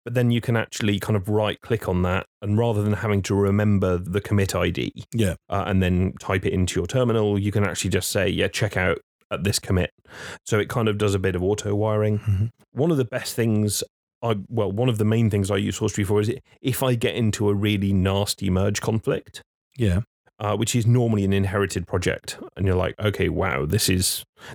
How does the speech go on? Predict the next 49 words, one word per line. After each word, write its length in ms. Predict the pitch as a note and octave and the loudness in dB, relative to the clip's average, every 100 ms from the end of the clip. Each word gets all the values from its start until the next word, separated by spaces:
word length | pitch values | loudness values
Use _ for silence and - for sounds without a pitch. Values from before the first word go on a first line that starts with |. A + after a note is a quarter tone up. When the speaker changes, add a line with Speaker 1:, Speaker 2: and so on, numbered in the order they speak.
| - | -8
Speaker 1:
this 140 | G#2 | -2
is 120 | G#2 | 0
in 160 | G2 F#2+ | 2 0
bad 260 | G2 F#2 F2+ | 0 -2 -2
shape," 360 | G2 F2+ - _ - - | 0 -2 -4 _ -16 -10
and 80 | - | -4
you're 80 | G2+ | -2
trying 200 | - A2+ | -2 -2
to 60 | G2 | 0
apply 360 | F2+ - F#2+ F#2 | -2 -2 0 0
a 80 | |
bit 140 | F2+ F2+ | 0 0
of 180 | F2 - - | -2 -4 -8
tidiness 680 | - A2+ F#2+ F2+ F2+ - F#2 | -2 0 2 2 2 0 0
and 140 | F2+ - | 0 0
structure 460 | - - - - F2+ | -2 -4 -2 -2 0
to 180 | - F2+ | 0 0
it, 140 | D#2 - - A2+ | 0 -6 -20 -2
then 360 | G#2 G2 F#2+ - | 0 2 0 0
actually 340 | F#2+ - G2 | -2 0 0
using 560 | F#2 A2 G#2 G2 F#2+ F2+ | 0 0 2 2 2 2
that 260 | G2 - | 0 -2
as 100 | G2+ | -4
just 220 | - - | -2 -4
a 40 | G2 | 0
visual 320 | G2 F#2+ F#2+ | 0 0 0
representation 760 | F#2 - - F#2 F#2 G#2 - F#2+ | 0 -4 0 0 2 0 0 0
of 140 | F#2 | 0
which 180 | G2 - | -2 -2
files 280 | - D2 G2 | -2 0 2
are 40 | |
which, 400 | F#2+ A2 - - G#2+ | 2 2 0 -4 0
and 120 | F#2+ | 2
using 280 | G#2 F#2+ F2+ | 2 2 2
a 40 | |
visual 280 | F#2+ F#2 F2 | 2 0 0
diff 240 | F2 G#2 | 0 -2
tool, 320 | - F2+ - - - | -2 -2 -2 -6 -6
I 60 | - | -6
find 180 | - F2+ | -2 0
a 40 | |
lot 180 | F#2 - | 0 0
easier 320 | F#2+ F2+ F2+ | 0 0 0
than 160 | E2+ F2+ | 2 0
just 180 | - - | 0 -2
doing 220 | F2 F2+ | -2 -2
from 200 | - F2+ | -2 -2
the 80 | E2+ | 0
terminal. 380 | G2 E2+ F2 | 0 0 -2